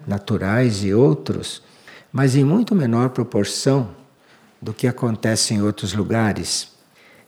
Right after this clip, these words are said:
Nós não estamos muito habituados com purificações coletivas.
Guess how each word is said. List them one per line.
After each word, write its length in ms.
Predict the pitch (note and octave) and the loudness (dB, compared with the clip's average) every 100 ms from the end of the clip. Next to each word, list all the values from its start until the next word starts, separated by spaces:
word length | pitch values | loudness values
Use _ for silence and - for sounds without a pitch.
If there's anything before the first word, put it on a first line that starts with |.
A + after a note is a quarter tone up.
| _ _ _ _ _ | _ _ _ _ _
Nós 380 | - C3 D3 D#3 | -4 0 2 2
não 100 | F#3 | 2
estamos 600 | E3+ - D3 C3+ A#2+ G#2 | 0 0 0 2 0 -2
muito 320 | A#2 C3+ C#3 | 0 0 0
habituados 880 | A#2+ A#2 A#2+ G#2+ G#2 B2 B2+ G2+ G2 | 2 0 0 -2 -2 -2 -2 -4 -6
com 240 | - A#2 A2+ | -6 -6 -2
purificações 840 | B2+ B2 B2 - A#2 - B2 B2 | -2 -2 -2 -4 -4 -4 -4 -4
coletivas. 1200 | - B2+ B2 A#2+ - C#3+ C#3+ F#2+ E2+ - - C4+ | 0 0 0 -2 -4 -2 -2 -4 -8 -10 -10 -12